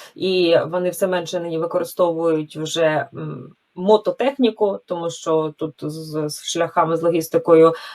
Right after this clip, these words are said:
е, не дуже, тому вони використовували якраз мототехніку, мотоцикли, ці квадроцикли. А зараз, каже Мисник, все більше безпілотники, ніж артилерію, і менше мототехніку. Ну, і це маленькі, м-, малі штурмові групи продовжують використовувати.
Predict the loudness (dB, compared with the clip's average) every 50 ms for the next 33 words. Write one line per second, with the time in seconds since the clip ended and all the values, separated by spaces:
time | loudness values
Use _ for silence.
0 | -4 0 2 2 4 4 4 4 4 4 4 2 2 4 4 4 4 4 2 0
1 | 0 0 0 0 0 0 0 -2 -2 0 0 0 -2 -2 -4 -2 0 0 0 0
2 | 0 -2 -4 -4 -4 -4 -6 -2 0 2 2 2 2 -2 -6 -6 -6 -6 -6 -8
3 | -10 -10 -6 -6 -6 -4 -4 -6 -6 -4 -4 -4 -4 -6 -8 -8 -10 -10 -8 -8
4 | -8 -6 -4 -4 -2 0 0 2 4 6 6 6 4 2 -10 -2 2 4 6 6
5 | 8 8 8 8 6 4 2 2 2 2 2 2 2 0 2 0 -2 -6 -8 -6
6 | -6 -6 -6 -4 -4 -6 -6 -6 -6 -8 -8 -6 -6 -6 -6 -6 -6 -6 -2 0
7 | 2 0 0 -2 0 2 2 4 4 4 4 2 2 -2 -6 -8 -6 -4 -4 -4
8 | -4 -4 -4 -6 -6 -6 -6 -4 -6 -6 -6 _ -4 -2 2 2 2 2 2 0
9 | -2 -2 -4 -6 -8 -10 -10 -10 -10 -10 -10 -10 -12 -14 -14 -12 -10 -8 -6 -6
10 | -6 -6 -10 -14 -14 -12 -12 -10 -6 -4 -2 -4 -2 -2 -2 -2 -2 -2 -2 -2
11 | -4 -4 -6 -6 -8 -8 -10 -20 -14 -10 -6 -4 -2 2 4 4 6 6 4 4
12 | 2 2 0 0 2 2 0 0 0 -2 -2 -2 -4 -4 -4 -6 -6 -6 -8 _
13 | -10 -8 -4 -2 -2 -2 -2 -2 -4 -6 -8 -12 -12 -10 -10 -12 -10 -10 -8 -8
14 | -8 -8 -8 -10 -12 -12 -14 -16